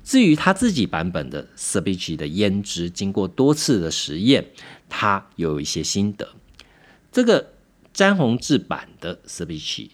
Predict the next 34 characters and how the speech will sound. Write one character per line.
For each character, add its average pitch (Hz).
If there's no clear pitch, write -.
它 -
的 92
基 127
底 -
啊， -
是 -
现 123
挤 -
的 76
新 98
鲜 92
柠 73
檬 71
汁。 80
他 156
说， 180
如 139
果 165
你 87
怕 -
太 110
酸， 131
可 113
以 87
兑 143
一 -
点 87
点 80
的 60
水， -
然 120
后 170
加 165
上 123